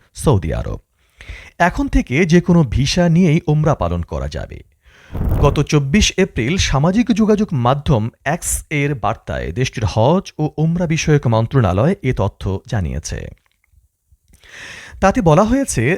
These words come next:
যে কোনো ভিসা নিয়ে পৃথিবীর যে কোনো দেশ থেকে এলেই সহজে ও স্বাচ্ছন্দ্যে ওমরা পালন করতে পারবেন মুসলিমরা। চাইতা ফ্যামিলি, ট্রানজিট, লেবার ও ই ভিসা হোক,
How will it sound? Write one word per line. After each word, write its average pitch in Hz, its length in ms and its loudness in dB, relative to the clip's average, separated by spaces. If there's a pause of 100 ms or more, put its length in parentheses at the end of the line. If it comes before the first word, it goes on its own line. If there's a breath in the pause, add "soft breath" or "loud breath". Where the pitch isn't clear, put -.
যে 139 220 4
কোনো 262 220 0
ভিসা 190 320 2
নিয়ে 143 240 0
পৃথিবীর 160 480 0
যে 139 180 4
কোনো 202 220 2
দেশ 143 320 0
থেকে 185 240 0
এলেই 135 440 2
সহজে 147 600 4
ও 120 120 0
স্বাচ্ছন্দ্যে 185 760 0
ওমরা 131 240 2
পালন 98 240 -2
করতে 107 340 -8
পারবেন 127 360 -2
মুসলিমরা। 135 540 -2 (480 loud breath)
চাইতা 123 480 0
ফ্যামিলি, 143 420 0
ট্রানজিট, 120 640 -4
লেবার 113 360 0 (120)
ও 123 180 -2 (100)
ই 165 160 -4
ভিসা 101 240 -4
হোক, 78 320 -6